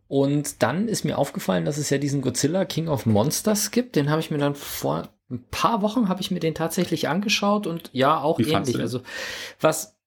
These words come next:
Speaker 1: was mir natürlich dann aufgefallen ist, besonders weil ich schon den Trailer zu Godzilla versus Kong gesehen hatte, war,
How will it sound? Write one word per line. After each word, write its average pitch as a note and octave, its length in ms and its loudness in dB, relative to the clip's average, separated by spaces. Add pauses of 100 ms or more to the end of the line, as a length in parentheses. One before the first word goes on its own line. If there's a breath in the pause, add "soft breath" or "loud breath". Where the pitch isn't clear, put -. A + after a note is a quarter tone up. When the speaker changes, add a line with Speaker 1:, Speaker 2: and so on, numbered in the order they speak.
(180)
Speaker 1:
was C#3+ 260 0
mir D#3+ 160 4
natürlich F#3+ 400 2
dann C#3+ 180 0
aufgefallen E3+ 560 -2
ist, - 200 -4
besonders D#3+ 640 2
weil B2 160 4
ich C#3 100 -2
schon C3+ 160 0
den A#2+ 140 0
Trailer F3 420 0
zu C3 280 -6
Godzilla D#3+ 420 0
versus C3 280 -4
Kong A#3 300 -2
gesehen G#2+ 340 0
hatte, A#2+ 280 0
war, B2+ 320 2